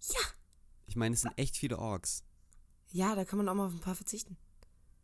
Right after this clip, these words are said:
Speaker 1: Die werden
Speaker 2: Und
Speaker 1: nämlich safe umgebracht, <laughs> sobald Arondir dahin kommt mit so einer, mit so einem
Speaker 2: Naja, die sind doch,
Speaker 1: Ork-Escort.
Speaker 2: die sind doch nutzlos da, die,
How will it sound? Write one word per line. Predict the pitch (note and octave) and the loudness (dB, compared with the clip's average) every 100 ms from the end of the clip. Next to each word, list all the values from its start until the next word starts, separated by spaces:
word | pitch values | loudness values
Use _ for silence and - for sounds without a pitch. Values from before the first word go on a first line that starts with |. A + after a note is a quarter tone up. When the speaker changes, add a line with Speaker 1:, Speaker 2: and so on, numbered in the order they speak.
| - - - | -20 -14 0
Speaker 1:
Die | F#3 | 6
werden | F3 F3 | 8 8
Speaker 2:
Und | |
Speaker 1:
nämlich | F#3 F3+ | 10 10
safe | - G#3+ G3+ | 10 10 10
umgebracht, | G#3+ G3 F#3+ F3 | 10 10 10 10
<laughs> | |
sobald | - A#3+ B3 A3 | 10 10 10 8
Arondir | B3+ A#3+ C4 B3+ - A#3 - | 8 8 6 2 2 0 2
dahin | A#3 A#3 A#3+ | -2 -2 -4
kommt | A#3 F#3+ G3+ | -2 -2 -2
mit | F3 | 0
so | - F#3+ | 0 2
einer, | G#3 - - G4 - | -2 -2 -4 -4 -4
mit | E3 | 0
so | - | 4
einem | G3 | 6
Speaker 2:
Naja, | G3 G3 A#3 | 6 6 6
die | - | 6
sind | B2 B2+ | 4 4
doch, | A2+ | 2
Speaker 1:
Ork-Escort. | A2 - | 0 -4
Speaker 2:
die | G#2+ | -2
sind | G#2 A2 | -2 -2
doch | G#2 | 0
nutzlos | G#2+ B2 - F2 F2 - | 0 0 0 0 0 -2
da, | - - - G2 - | -2 -2 -2 -4 -4
die, | F#2 F2+ F2+ | -2 0 -2